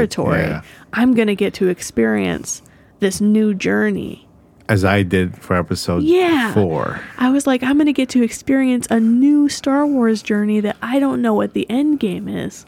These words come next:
Speaker 2: Yeah.
Speaker 1: And it's gonna be so fantastic. I'm so excited. And so even though, yeah, like what you were saying, it's kinda like
Speaker 2: Mm-hmm.
Speaker 1: a rehash of A New Hope. It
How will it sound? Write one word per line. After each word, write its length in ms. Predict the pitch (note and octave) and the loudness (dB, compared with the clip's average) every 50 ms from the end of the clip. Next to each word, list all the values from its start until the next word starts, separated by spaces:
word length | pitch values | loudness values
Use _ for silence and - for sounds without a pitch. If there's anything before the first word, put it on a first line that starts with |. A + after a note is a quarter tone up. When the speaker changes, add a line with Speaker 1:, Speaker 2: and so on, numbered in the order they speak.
| - - - - | -20 -12 -6 -4
Speaker 2:
Yeah. 240 | E3+ D#3 D3 D3 - | -4 -2 -4 -4 -2
Speaker 1:
And 160 | - B3+ B3+ | 0 0 0
it's 160 | C#4 C#4+ - - | 0 -2 -4 -4
gonna 240 | - C#4 B3+ A#3+ | -4 -2 -2 -2
be 160 | A#3 - A#3 A#3 | -2 -4 -8 -10
so 440 | - - - - - A#3+ A3+ A3+ A3 | -10 -12 -10 -10 -8 -8 -8 -10 -10
fantastic. 840 | - - A#3 A3+ A3 A3 - - A#3+ A#3+ B3 A#3 - - - - - | -10 -10 -10 -10 -10 -12 -12 -10 -10 -10 -10 -10 -10 -12 -12 -10 -10
I'm 120 | - - | -12 -12
so 200 | - - - - | -12 -12 -12 -12
excited. 520 | - - - - - - C2 - - - - - - - - - - - - | -12 -12 -14 -12 -8 -8 -8 -8 -8 -10 -14 -16 -18 -20 -20 -20 -16 -8 -4
And 140 | B3+ C4 B3+ | -4 -2 -2
so 140 | - C4 C4 | -2 -2 0
even 380 | - C#4+ D#4+ D#4 D4 C4+ A#3+ | 2 2 2 2 2 0 2
though, 380 | A#3 A#3+ A#3 A#3 A3 G#3 G#3+ G#3 - - _ _ _ _ _ - | 2 2 2 0 0 -2 -2 -6 -8 -16 _ _ _ _ _ -2
yeah, 360 | B3 A#3 B3 A#3 G3+ - F3+ G3 | 0 2 2 2 2 0 -2 -2
like 280 | A3 A3 F#3+ F#3+ F#3+ | -2 0 -2 0 0
what 160 | G3 G3 - | 0 0 0
you 100 | - G#3+ | 0 0
were 120 | G3+ F#3+ F#3+ | 0 0 0
saying, 420 | - - F#3+ - - D#3+ D#3+ D#3 | -2 -4 -4 -4 -2 -4 -4 -4
it's 160 | F#3 G#3 - | -6 -6 -8
kinda 260 | - - - G#3 G3+ G3+ | -8 -8 -6 -6 -4 -2
like 140 | G3 G3+ | 0 0
Speaker 2:
Mm-hmm. 200 | G#3 G3 - G#2+ G#3 | 2 2 2 2 2
Speaker 1:
a 20 | |
rehash 520 | G3 F3+ E3+ F#3+ F#3+ F3 E3 E3+ F3+ - - | 2 0 0 -2 -2 -4 -4 -4 -4 -4 -4
of 80 | F#3+ F#3+ | -4 -2
A 60 | F#3 F#3 | -2 0
New 180 | F#3 F3 E3 | 0 0 0
Hope. 400 | F#3 - - - - - - - | -2 -2 -4 -2 -2 -2 -2 -4
It 140 | - - - | -6 -8 -8